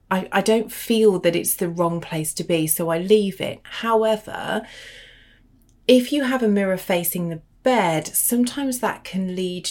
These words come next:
to sleepless nights. And if you're of a similar age to me, sleeping can sometimes be, you know, your hormones all over the place. Sometimes sleeping, you know, you have the witching hour or happy hour at three A M in the morning.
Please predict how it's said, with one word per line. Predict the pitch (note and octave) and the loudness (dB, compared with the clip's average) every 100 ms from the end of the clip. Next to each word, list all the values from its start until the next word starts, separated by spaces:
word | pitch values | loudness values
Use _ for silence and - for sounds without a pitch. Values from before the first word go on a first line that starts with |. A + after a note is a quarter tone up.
| - | -8
to | - - F3+ E3 D#3+ | -8 -4 -4 -4 -4
sleepless | - - E3+ - D#3+ D#3+ | -4 -2 -4 -6 -2 -2
nights. | E3 D3+ - - - - - - - - - - - | 0 -2 -6 -12 -2 -2 -2 -8 -20 -20 -18 -18 0
And | F#3 F3 E3+ E3 E3 E3+ - - - - - | 2 2 0 -2 -8 -6 -8 -10 -18 -20 -12
if | E3+ D3+ - | -10 -10 -4
you're | E3 D#3+ D#3+ D#3 D#3 - _ - - - - - - - - | -4 -2 -4 -4 -8 -16 _ -20 -20 -20 -20 -20 -20 -20 -4
of | F#3 F3 | -2 -2
a | |
similar | D#3+ - E3 D#3+ D#3+ | -4 -2 -2 -2 -4
age | E3+ E3 - - | -2 -2 -4 -6
to | - | -4
me, | G3 G3+ G3 F3+ E4 E4+ - - | -2 -2 0 0 0 -2 -6 -14
sleeping | - - - G#3+ F#3+ G#3+ G#3 A#3+ D#4 | -2 0 2 2 0 -2 0 2 0
can | - F3+ | -2 -2
sometimes | - E3+ E3 F3+ E3+ - | 0 -2 -2 -8 -8 -4
be, | E3 D3+ D3+ D3+ - - | -2 -2 -4 -8 -12 -8
you | |
know, | E3 | -4
your | D3+ D3+ D#3 | -4 -4 -2
hormones | A3+ G#3 D#3 D3 D3+ | 6 6 4 -4 -6
all | D3 | -8
over | D3 | -8
the | D#3 | -10
place. | - D3 D3 | -8 -6 -6
Sometimes | G3 - D3+ D#3 | -8 -6 -8 -8
sleeping, | - D#3 D#3 D3 | -8 -8 -8 -8
you | B2+ | -6
know, | - - - | -6 -8 -12
you | C3+ E3 | -8 -8
have | D#3 D3+ C#3+ - - - - | -6 -6 -6 -12 -20 -20 -8
the | |
witching | D#3 E3 - - D#3 D3+ | -2 -2 -2 -4 -4 -6
hour | D3 D#3 | -8 -6
or | D3+ E3+ | -6 -6
happy | D3+ E3 E3 D#3+ | -4 -4 -2 -2
hour | C#3+ C#3 D3 C#3 | 0 0 -2 -4
at | - | -6
three | - E3+ D#3 | -6 -2 -2
A | D3 D3+ | -2 -4
M | D3 D3+ | -4 -6
in | |
the | D3 | -4
morning. | D#3 D3+ D3+ C#3 | -4 -4 -4 -6